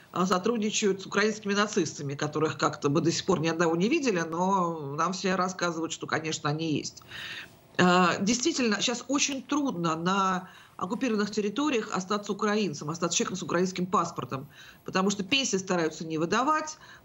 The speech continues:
поступить куда-то в высшее учебное заведение невозможно, устроиться на работу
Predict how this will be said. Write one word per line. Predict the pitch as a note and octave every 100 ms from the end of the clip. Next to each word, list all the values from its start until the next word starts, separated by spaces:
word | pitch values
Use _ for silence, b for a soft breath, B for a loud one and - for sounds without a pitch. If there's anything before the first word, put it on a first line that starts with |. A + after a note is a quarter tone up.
| -
поступить | G#3 A3+ A3 B3+
куда-то | G3 F#3+ F#3+
в |
высшее | G3+ G3
учебное | G3 - E3+
заведение | F3+ F3+ F3+
невозможно, | E3 E3+ F#3+ A3 D4 C4 B3
устроиться | F3 - G3 F#3 F3+
на | F3
работу | F3+ F3+ F3 D#3+ D3